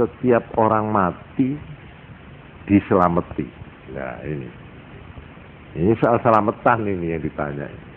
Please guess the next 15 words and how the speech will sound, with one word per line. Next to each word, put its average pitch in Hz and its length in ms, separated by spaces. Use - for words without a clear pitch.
Pada, 90 880
apa, 87 420
hari 87 640
tertentu, 87 800
misalnya 80 960
pada 73 400
tanggal, 82 1040
eh, 87 160
pada 87 480
tiga 92 480
harinya, 76 1120
tujuh 90 480
harinya, 78 1120
empat 87 560
puluh 92 400